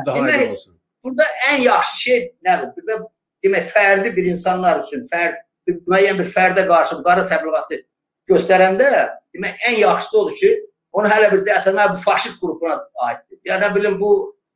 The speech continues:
Speaker 2: filan bir təşkilatın üzvüdür. Harda bu bədbaxt ol, heç o təşkilatı eşitməyib də bəlkə. Sən sözümü deyə, qalan işi üzrə cəmaət özü görəcək. Demək, məqsədə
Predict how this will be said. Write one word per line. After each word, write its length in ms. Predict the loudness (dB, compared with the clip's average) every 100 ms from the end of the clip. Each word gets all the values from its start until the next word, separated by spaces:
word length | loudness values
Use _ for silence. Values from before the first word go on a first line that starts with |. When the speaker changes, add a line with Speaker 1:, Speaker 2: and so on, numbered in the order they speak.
| _
Speaker 2:
filan 300 | 2 2 2
bir 60 |
təşkilatın 720 | 2 0 0 0 2 2 2
üzvüdür. 400 | 0 -4 -6 -6 -12 _ _ _ -2
Harda 360 | 2 2 2 0
bu 40 | -2 0
bədbaxt 360 | 2 0 2
ol, 140 | 4 4
heç 160 | 2
o 60 | -2
təşkilatı 480 | -4 -4 -4 0 2
eşitməyib 380 | 0 -2 -6 -8
də 60 | -6
bəlkə. 280 | -4 -6 -8 _ _ _ _ _ _ _ _ _ _ _ _ _ _ -8 0
Sən 160 | 0
sözümü 440 | 4 4 4 2 4
deyə, 200 | 4 4
qalan 280 | 4 4 2
işi 160 | -2 -4
üzrə 160 | 0 0 -2 -10 -2
cəmaət 380 | 0 2 2 0
özü 140 | -4 -6
görəcək. 340 | -6 -6 -8 -18 _ _ _ _ _ _ _ _
Demək, 300 | 2 4 4
məqsədə 380 | 2 2 2 2